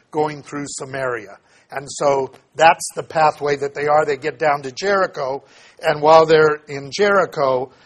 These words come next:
um, a large crowd is following him. Of course, they believe he is the Messiah.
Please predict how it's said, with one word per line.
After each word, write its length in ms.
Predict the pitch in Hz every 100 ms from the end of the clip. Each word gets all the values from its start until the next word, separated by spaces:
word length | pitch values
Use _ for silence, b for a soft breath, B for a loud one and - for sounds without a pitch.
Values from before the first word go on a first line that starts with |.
| b -
um, 400 | 147 139 131 120 _ _
a 100 | 156
large 380 | 151 165 170 156 -
crowd 360 | 180 160 151
is 160 | 143 -
following 440 | 165 151 143 131 113
him. 180 | 95 _ b -
Of 180 | 151
course, 380 | - 202 170 113 - b b
they 400 | 147 131 175 196
believe 920 | 175 139 156 156 196 196 147 120 110 _ _ _
he 240 | 180 175
is 200 | 151 135
the 80 | 165
Messiah. 560 | 143 139 - 160 143